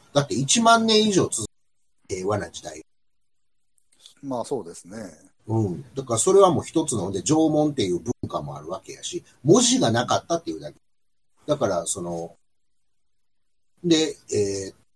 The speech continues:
Speaker 1: と、まあ、あと、米作ってないとか、小麦作ってないとか、その定住してないっていうのがあるから、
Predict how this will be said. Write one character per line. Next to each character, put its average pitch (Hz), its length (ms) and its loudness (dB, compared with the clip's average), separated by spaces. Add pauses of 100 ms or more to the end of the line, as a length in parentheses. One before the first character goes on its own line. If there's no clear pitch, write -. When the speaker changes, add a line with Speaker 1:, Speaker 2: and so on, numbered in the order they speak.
Speaker 1:
と、 170 600 -10 (840)
ま 160 240 4
あ、 - 20 4
あ 113 80 0
と、 - 420 -4 (1400)
米 214 320 6
作 - 200 -6
っ - 40 -12
て 117 140 -6
な 98 120 -4
い - 60 -12
と - 80 -16
か、 - 140 -18
小 226 160 2
麦 233 240 0
作 - 240 -4
っ - 20 -16
て - 180 -8
な 85 100 -6
い 71 80 -14
と - 100 -20
か、 - 260 -16 (380)
そ - 180 -8
の - 80 -12
定 262 280 4
住 226 240 -2
し - 80 0
て 247 120 4
な - 140 2
い - 40 -6
っ - 20 -8
て - 100 -14
い - 20 -8
う - 40 -8
の - 100 -10
が - 80 -10
あ - 100 -10
る - 80 -20
か - 80 -6
ら、 - 300 0